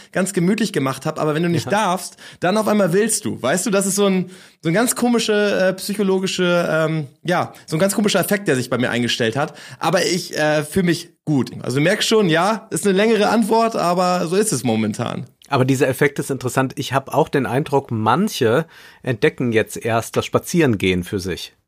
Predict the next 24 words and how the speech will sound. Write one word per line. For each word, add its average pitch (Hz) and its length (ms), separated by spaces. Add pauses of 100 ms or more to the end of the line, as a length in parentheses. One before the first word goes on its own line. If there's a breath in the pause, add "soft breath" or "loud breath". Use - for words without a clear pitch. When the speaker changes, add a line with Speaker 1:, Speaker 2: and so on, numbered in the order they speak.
Speaker 2:
seitdem - 420
sie 123 220
Speaker 1:
<laughs> - 40
Speaker 2:
eher 131 220
nicht 120 220
sollen 127 360
oder 107 220
nicht 104 220
dürfen 131 420
oder, 107 720 (200)
äh, 104 80
das 107 220
beschränkt 127 540
sein 117 220
soll. 113 280 (340 loud breath)
Jetzt - 320
laufen 117 360
alle 117 200
draußen 113 380
rum. 131 300 (520 loud breath)
Bei 147 120
mir 139 300
ist - 180
es, - 240